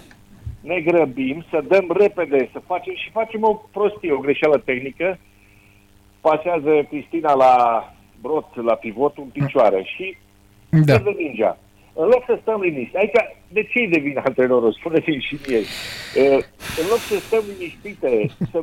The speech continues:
Speaker 1: mergem la al treilea gol sau să treacă timpul, noi ne grăbim. Uh,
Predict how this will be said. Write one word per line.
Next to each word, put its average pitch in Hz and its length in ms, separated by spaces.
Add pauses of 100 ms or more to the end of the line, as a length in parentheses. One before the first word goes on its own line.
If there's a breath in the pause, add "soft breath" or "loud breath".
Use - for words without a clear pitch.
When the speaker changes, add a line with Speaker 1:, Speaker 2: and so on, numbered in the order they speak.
Speaker 1:
mergem 208 260
la - 20
al 180 200
treilea 170 360
gol 165 180
sau 127 180
să - 140
treacă 190 240 (140)
timpul, 185 340 (400)
noi 254 160
ne 247 140
grăbim. 233 380
Uh, - 800